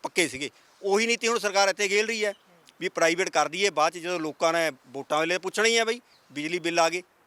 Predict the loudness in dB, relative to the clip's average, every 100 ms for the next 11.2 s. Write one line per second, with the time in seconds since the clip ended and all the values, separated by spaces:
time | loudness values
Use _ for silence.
0 | _ -10 0 0 0 -6 -6 -6 -4 -6
1 | -6 -8 -8 -12 _ _ 0 2 2 0
2 | 0 2 2 2 2 2 -2 -8 _ _
3 | -8 -2 -2 -2 -8 -6 -4 -2 0 0
4 | 0 0 0 -2 -6 _ _ -8 -6 -6
5 | -8 0 0 0 -6 -10 _ _ _ -6
6 | -4 -2 -6 -4 0 0 -2 -2 2 4
7 | 4 0 -2 -4 -4 -2 -2 -2 -2 -8
8 | _ _ _ _ -10 -4 -4 -4 -6 -6
9 | -12 -18 _ _ -10 0 2 2 -2 -4
10 | -6 -6 -6 -6 -4 -4 -4 -4 -4 -4
11 | -8